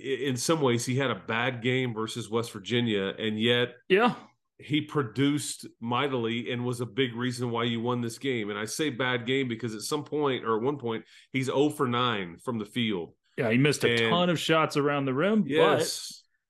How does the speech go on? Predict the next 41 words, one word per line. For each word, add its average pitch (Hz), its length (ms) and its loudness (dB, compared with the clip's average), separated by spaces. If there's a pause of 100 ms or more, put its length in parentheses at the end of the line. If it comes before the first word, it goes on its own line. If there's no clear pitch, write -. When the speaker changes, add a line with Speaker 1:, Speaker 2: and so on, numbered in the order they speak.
(180)
Speaker 2:
but - 80 -20
he 165 100 -6
made 147 320 2
a 120 160 0
ton 165 500 -4
for 160 220 2
you 156 100 4
at 156 100 0
the 156 60 -16
free 196 220 -2
throw 110 160 -2
line. 92 300 -8
So 110 400 0 (280)
Speaker 1:
And 139 140 2
he 131 80 4
rebounded. 120 640 0 (200)
Speaker 2:
And 120 100 0
he 117 80 4
Speaker 1:
And 117 80 4
I - 40 6
Speaker 2:
rebounded, 131 440 4
Speaker 1:
think, 123 220 -6
Speaker 2:
yeah. 131 80 -2
Speaker 1:
and 123 100 2
I 117 120 2
think, 123 320 2 (120)
you 127 140 -2
know, 113 80 0
I 110 40 2
was 107 140 -2
talking 127 320 2
to 107 100 0
some 120 220 -2
of 107 120 -2
their 113 140 0
people 123 360 -4
before 107 280 -4
the 101 100 -6
game 113 260 -2
started, 101 540 -2
and 90 240 -4